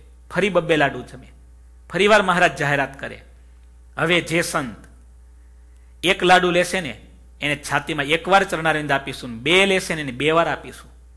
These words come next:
આવી રીતે સંતોને પ્રેમથી જમાડતા. કીર્તનોમાં પણ છે, મહારાજ પાંચ વાર પંગતમાં ફરીને પીરસતા. આવી રીતે મહારાજે પંક્તિમાં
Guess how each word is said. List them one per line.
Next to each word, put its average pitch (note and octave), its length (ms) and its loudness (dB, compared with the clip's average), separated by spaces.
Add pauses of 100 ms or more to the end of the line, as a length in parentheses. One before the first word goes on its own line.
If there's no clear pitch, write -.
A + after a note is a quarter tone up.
(800)
આવી E3+ 340 2
રીતે E3+ 320 -6
સંતોને C#3 600 -10
પ્રેમથી C#3 580 -8
જમાડતા. C3 580 -8 (1900)
કીર્તનોમાં D#3+ 520 -2
પણ C3+ 140 -4
છે, - 160 -10
મહારાજ C#3 440 -2
પાંચ D3+ 280 2
વાર D3 140 2
પંગતમાં C3+ 540 -8
ફરીને B2+ 300 -12
પીરસતા. C3+ 520 -8 (800)
આવી D#3+ 180 4
રીતે D#3+ 200 -4
મહારાજે C#3 400 -2
પંક્તિમાં C#3+ 760 -10